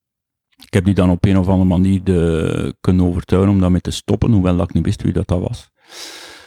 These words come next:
Maar, <coughs> ja, dat soort dingen kunnen dan weer gebeuren, hè. Als er nieuwe dingen komen, kunnen er ook nieuwe,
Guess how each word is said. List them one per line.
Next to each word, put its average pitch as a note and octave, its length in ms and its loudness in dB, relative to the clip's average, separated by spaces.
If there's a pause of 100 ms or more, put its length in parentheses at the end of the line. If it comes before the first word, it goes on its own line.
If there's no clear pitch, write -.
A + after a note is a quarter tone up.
(480)
Maar, A2+ 380 2
<coughs> - 1800 -4
ja, G#2+ 100 -8
dat A#2+ 100 -10
soort - 280 -6
dingen B2 240 0
kunnen G#2+ 280 0
dan F2 180 -2
weer E2+ 200 0
gebeuren, E2+ 520 -4
hè. G2+ 220 -8
Als - 200 -6
er E2+ 80 0
nieuwe F2+ 360 2
dingen F#2+ 300 0
komen, G2+ 280 0
kunnen F2+ 260 2
er F2+ 60 2
ook F#2+ 200 -2
nieuwe, F2 640 0